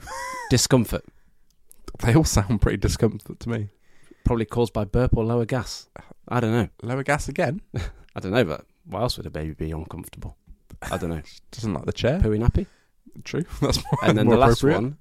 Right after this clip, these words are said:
Speaker 1: Ow!
Speaker 2: That one's gotta be poo.
Speaker 1: Tired. So poo's not any of them.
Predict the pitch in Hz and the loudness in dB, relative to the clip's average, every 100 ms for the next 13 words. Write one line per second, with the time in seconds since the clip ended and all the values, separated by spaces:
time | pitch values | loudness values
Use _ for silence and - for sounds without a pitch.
0 | _ 165 175 214 269 359 359 156 _ _ | _ 6 8 8 8 6 6 2 _ _
1 | _ _ _ _ _ _ _ _ _ _ | _ _ _ _ _ _ _ _ _ _
2 | - 101 92 - - 82 - 87 82 - | -6 -4 -4 -8 -8 -8 -6 -6 -6 -14
3 | - _ - 101 92 85 _ _ - _ | -20 _ -4 -2 0 -2 _ _ -20 _
4 | _ - 131 - 202 180 165 143 101 85 | _ -8 0 4 4 2 2 2 0 -4